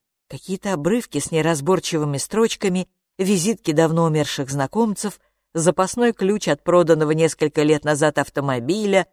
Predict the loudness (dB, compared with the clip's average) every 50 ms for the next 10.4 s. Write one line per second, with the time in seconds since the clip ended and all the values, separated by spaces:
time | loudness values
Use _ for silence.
0 | _ _ _ _ _ _ _ _ _ _ -14 -2 0 2 2 4 4 4 2 2
1 | 0 -2 -2 0 -2 -6 -6 -4 -4 -2 -2 2 2 0 0 0 -2 -4 -4 -4
2 | -2 -2 -2 -2 -2 -4 -6 -4 0 0 2 2 2 2 2 0 0 2 2 2
3 | 0 0 -2 -4 -4 -4 -2 0 2 2 2 2 0 -4 -10 -16 _ _ _ _
4 | _ _ _ _ _ _ _ _ _ _ _ _ _ _ _ _ _ _ 2 4
5 | 4 4 4 2 4 4 4 4 4 2 -2 -2 0 2 4 4 4 4 2 0
6 | 0 2 2 2 0 0 -2 -4 -4 -4 -8 -12 -12 _ -12 -10 -10 -10 -10 -12
7 | -16 -20 -18 -18 -16 -18 -18 -20 _ _ _ _ _ _ _ _ _ _ _ _
8 | _ _ -12 -6 -4 -4 -4 -2 -4 -4 -4 -4 -4 -4 -4 -4 -4 -8 -6 -2
9 | 0 2 2 2 0 0 0 -2 -2 -2 -4 -4 -4 0 0 0 0 0 0 -2
10 | -2 -6 -12 -14 -18 -18 -20 -20